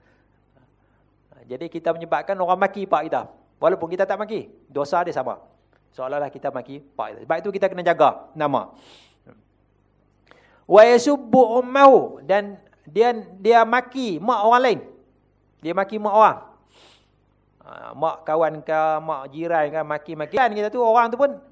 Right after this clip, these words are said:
fa yasubba ummahu, maki mak kita pula. Maka dosanya seolah-olah kita maki, kita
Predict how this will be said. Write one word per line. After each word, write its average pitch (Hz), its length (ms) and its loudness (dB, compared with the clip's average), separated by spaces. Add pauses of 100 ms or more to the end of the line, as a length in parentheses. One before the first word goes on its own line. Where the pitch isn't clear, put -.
(100)
fa 151 160 -6
yasubba 170 540 -2
ummahu, 190 320 -4
maki 196 420 -8
mak 151 300 -6
kita 131 240 -4
pula. 107 680 -8 (840)
Maka 127 240 -8
dosanya 165 560 -2
seolah-olah 180 560 -6
kita 185 560 -2
maki, 233 720 -10
kita 185 400 -4